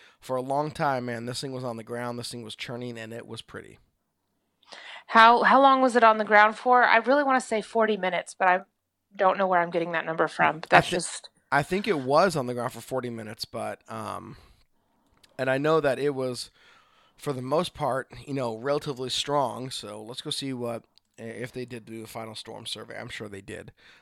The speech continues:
Speaker 1: but, uh, we'll pull it up here and look. Um, do, do, do, do, do.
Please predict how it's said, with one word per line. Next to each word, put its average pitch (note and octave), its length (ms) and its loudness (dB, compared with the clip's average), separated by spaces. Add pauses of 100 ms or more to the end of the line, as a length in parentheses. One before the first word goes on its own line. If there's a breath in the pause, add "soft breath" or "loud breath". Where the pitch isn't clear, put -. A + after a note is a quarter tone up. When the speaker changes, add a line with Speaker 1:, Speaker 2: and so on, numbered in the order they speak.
(140)
Speaker 1:
but, G2 200 -14
uh, G#2 200 -10 (180)
we'll A#2+ 160 -12
pull - 180 -12
it A2+ 80 -12
up G#2+ 140 -16
here A2+ 100 -12
and G#2 160 -14
look. G#2 300 -16 (480 soft breath)
Um, G2 540 -14 (500)
do, - 160 -20
do, - 140 -20
do, - 160 -20
do, - 280 -20
do. - 280 -20